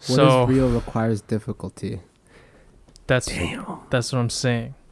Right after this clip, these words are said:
Speaker 2: That's what I'm saying,
Speaker 1: Damn.
Speaker 2: bro. It's not YouTube.
Speaker 1: Whoa. It's not YouTube. Yo. That came from the heart, didn't it?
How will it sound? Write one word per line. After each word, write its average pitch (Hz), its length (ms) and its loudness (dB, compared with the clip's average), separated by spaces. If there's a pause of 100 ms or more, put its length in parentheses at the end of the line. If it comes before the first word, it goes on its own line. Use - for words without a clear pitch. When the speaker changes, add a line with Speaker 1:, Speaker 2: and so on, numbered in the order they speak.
(240)
Speaker 2:
That's - 220 -6
what 123 80 -6
I'm 120 40 -6
saying, 127 360 6
Speaker 1:
Damn. 95 100 -6
Speaker 2:
bro. - 160 -12 (1160)
It's 135 160 -4
not 131 180 4
YouTube. 120 140 2
Speaker 1:
Whoa. 117 500 2 (1200)
It's - 160 -14
not 123 260 2
YouTube. 117 580 -2 (640)
Yo. 127 960 2 (1080)
That 147 160 -2
came 220 120 4
from 165 120 2
the 123 120 2
heart, 139 280 2
didn't 131 240 2
it? 101 180 -6